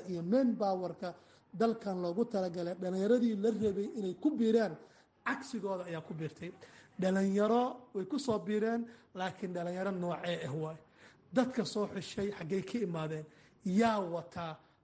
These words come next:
Macnaha siday ku imaadeen? Macnaha intaas way doodu. Ee, ay ma yahay madax madow, ee, meesha kuma soo biiray lama dhahayo,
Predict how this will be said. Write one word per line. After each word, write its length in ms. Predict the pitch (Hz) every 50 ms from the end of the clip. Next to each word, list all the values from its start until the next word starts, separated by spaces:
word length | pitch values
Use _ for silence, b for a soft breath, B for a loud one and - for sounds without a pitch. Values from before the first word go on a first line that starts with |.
| - 190
Macnaha 440 | 170 160 180 214 220 190 196 185 -
siday 320 | - - 233 220 240 233 233
ku 140 | 233 277
imaadeen? 500 | 302 247 208 190 180 170 160 160 151 147 147 - -
Macnaha 380 | 165 151 165 196 214 190 185 - 254
intaas 360 | 220 - 214 - - - -
way 140 | 165 160 156
doodu. 340 | 156 180 185 185 170 220 233 226 B B B B B B B - -
Ee, 500 | 185 180 180 175 175 170 180 180 180 180 208 - - - _ -
ay 320 | 240 202 190 185 175 175 180
ma 200 | 170 175 185 226
yahay 360 | 247 240 220 190 190 196 190
madax 280 | 185 220 233 226 - - -
madow, 360 | 190 190 180 185 180 170 170 - B B B B B B - 180
ee, 160 | 170 170 165
meesha 320 | 170 202 220 - - -
kuma 200 | - - 214 240
soo 220 | 240 - 208 190 170
biiray 340 | 151 180 175 170 175 165
lama 180 | 165 185 202 208
dhahayo, 460 | 196 202 175 170 170 170 190 220 254